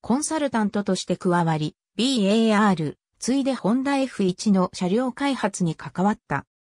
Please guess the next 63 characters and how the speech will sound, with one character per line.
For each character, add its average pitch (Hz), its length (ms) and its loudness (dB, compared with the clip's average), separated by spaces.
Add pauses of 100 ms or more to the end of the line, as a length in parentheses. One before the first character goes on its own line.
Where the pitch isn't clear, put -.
(380)
二 180 100 4
千 311 240 -2
八 240 320 -4
年 247 220 2
限 247 320 -2
り 196 140 2
で、 165 180 -2 (220)
ホ 208 160 2
ン 277 80 0
ダ 262 180 0
が 214 240 2 (220)
エ 285 80 0
フ 254 180 -2
一 214 220 -4
か 247 160 -2
ら 233 100 0
撤 190 220 0 (100)
退 226 160 -2
し - 140 -8
た 190 140 -2
た 170 120 -2
め、 156 220 -2 (200)
そ - 160 -4
の 277 200 2
後 277 180 0
は 180 140 2
引 202 160 2
退 277 220 -2
す 269 140 -2
る 262 80 0
ま 254 140 0
で 220 140 2
の 175 120 2
間、 170 380 0 (180)
パ 175 140 0
ワ 247 180 4
ー 285 60 0
ト 320 160 -2
レ 311 100 0
イ 294 120 0
ン 240 100 4
の 165 100 2
エ 165 120 2
ン 247 80 0
ジ 277 100 -2
ニ 269 180 2
ア 277 60 0
リ 269 160 -2
ン 262 80 0
グ 254 140 -2
会 262 200 0
社 233 220 0
大 247 160 4
手 214 140 -2
で 180 120 0
あ 170 140 0
る 214 120 2
エ 180 180 2
ー 214 40 0
ビ 226 120 2
ー 208 80 2
エ - 20 -2
ル 156 180 -6